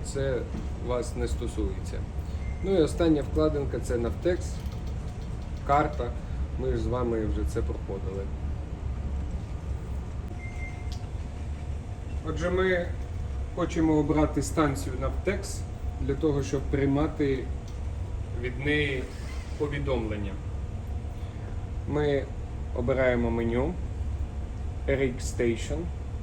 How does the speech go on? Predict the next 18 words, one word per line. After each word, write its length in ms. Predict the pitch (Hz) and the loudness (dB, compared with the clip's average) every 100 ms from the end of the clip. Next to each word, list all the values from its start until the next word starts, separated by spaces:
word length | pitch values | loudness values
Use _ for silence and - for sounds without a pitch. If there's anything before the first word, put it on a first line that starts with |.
| - - - - - - - - - - - - - - - - - - - - - - | -6 -6 -6 -4 -4 -4 -4 -4 -2 -4 -4 -4 -4 -4 -6 -4 -4 -4 -4 -4 -2 0
Можливо 540 | 143 147 180 220 208 | 4 4 8 8 8
прийняття 640 | 165 165 160 160 151 170 156 | 6 6 8 6 6 4 4
у 300 | - 185 165 156 | 4 4 4 2
автоматичному 1000 | 147 165 151 147 143 123 151 147 151 151 | 0 4 4 4 0 0 2 4 4 4
режимі. 480 | 147 147 160 170 151 | 4 4 4 2 2
Navtex 340 | 147 - 170 - | 0 4 2 2
сам 360 | - 143 127 - - - | 2 2 2 -2 -4 -2
підбирає 500 | 135 143 139 135 131 | 0 2 4 4 2
станції 680 | - 147 143 - 175 208 - - - - - 190 | 2 2 2 2 2 2 -2 -4 -4 -4 -2 0
і 220 | 233 233 - - - | 2 0 -2 -2 -2
у 120 | 185 202 | 2 4
ручному 500 | 196 - 151 120 117 | 4 4 4 4 2
режимі. 460 | 117 113 104 101 - - - | 2 0 0 -2 -4 -4 0
Але 600 | 151 170 190 180 165 151 139 - - - - - | 4 4 6 6 6 6 2 -4 -4 -4 -4 2
моя 280 | 147 175 160 | 8 8 8
рекомендація 760 | 156 160 151 151 180 175 156 | 4 4 6 6 4 4 2
вибирати 500 | 135 139 143 143 127 | 2 2 2 2 0
ручний 520 | 143 139 - 170 180 | 0 0 2 4 4